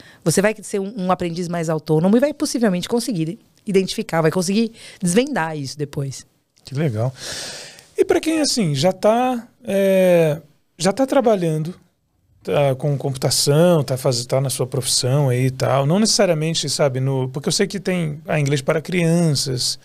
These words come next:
Speaker 2: inglês pra jovens e tal. Aí eu acho que é uma decisão, né, que talvez, não sei se tem crianças e jovens nos assistindo, <laughs>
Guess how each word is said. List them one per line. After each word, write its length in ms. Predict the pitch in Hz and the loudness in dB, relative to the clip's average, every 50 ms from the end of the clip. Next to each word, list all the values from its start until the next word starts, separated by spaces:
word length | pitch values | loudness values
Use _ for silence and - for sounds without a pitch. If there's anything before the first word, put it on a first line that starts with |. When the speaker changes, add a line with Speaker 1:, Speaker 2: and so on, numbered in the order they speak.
| _ _ _ _ _ | _ _ _ _ _
Speaker 2:
inglês 200 | 143 127 135 123 127 | -8 -4 -4 -2 0
pra 140 | - 147 | 0 0
jovens 760 | 156 143 139 143 151 160 156 151 143 127 123 127 127 127 120 | 2 2 4 4 6 6 6 4 2 0 -2 -4 -6 -4 -6
e 60 | 127 127 | -6 -6
tal. 300 | 131 143 147 151 156 - - - - - - - - - - - - - _ - | -4 -2 -2 -2 -2 -4 -8 -16 -20 -20 -18 -16 -16 -16 -16 -18 -20 -20 _ -4
Aí 160 | - 127 147 | -2 2 2
eu 80 | 165 185 | 2 2
acho 100 | 175 - | 2 0
que 60 | 196 | -2
é 20 | 190 | -2
uma 120 | 190 185 | -2 -2
decisão, 760 | 160 185 170 - 165 147 135 131 156 185 190 185 170 143 123 113 123 - - | -2 -2 -2 -2 -4 -4 -2 0 2 2 2 2 2 0 -2 -6 -10 -14 -12
né, 200 | 139 135 143 139 | -6 -4 -4 -4
que 80 | 131 | -4
talvez, 420 | - 131 123 117 123 135 135 131 123 | -4 -4 -4 -2 -2 -2 -2 -2 -4
não 80 | 127 | -6
sei 140 | 123 - 127 | -4 -4 -4
se 100 | 123 - | -4 -4
tem 260 | - 135 127 120 113 107 - _ _ | -4 -4 -6 -6 -6 -10 -14 _ _
crianças 520 | - - 127 127 135 135 127 - 123 110 117 | -6 -2 0 2 2 2 0 0 -2 -2 -2
e 60 | 117 | 0
jovens 400 | 113 120 123 123 113 117 110 - | 2 2 2 2 2 0 -2 -2
nos 160 | 127 123 117 | -2 0 0
assistindo, 560 | 113 113 - - - - 135 139 143 127 - - - - - | 0 0 0 0 -2 0 0 0 0 0 -2 -4 -8 -6 -4
<laughs> 140 | 160 123 | -4 -4